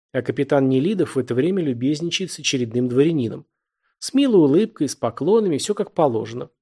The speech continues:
Парик напудрен, сам чисто выбрит, ещё и духами надушился. Наверное, чтобы запах утреннего перегара отбить.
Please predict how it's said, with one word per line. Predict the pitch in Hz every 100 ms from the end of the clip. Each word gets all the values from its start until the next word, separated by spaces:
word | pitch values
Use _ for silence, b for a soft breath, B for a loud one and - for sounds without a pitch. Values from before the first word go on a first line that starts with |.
| _ _
Парик | 143 135 127
напудрен, | 135 123 123 240 196 165
сам | 139 226 233
чисто | - 135 - 120
выбрит, | 147 226 185 151
ещё | 151 220
и |
духами | 190 190 - 123 113
надушился. | 113 120 120 - - - 139 b b b
Наверное, | 170 233 214
чтобы | 180 180 156
запах | 139 175 160 -
утреннего | 180 - 147 147
перегара | 120 170 175 120 107
отбить. | 110 107 113 -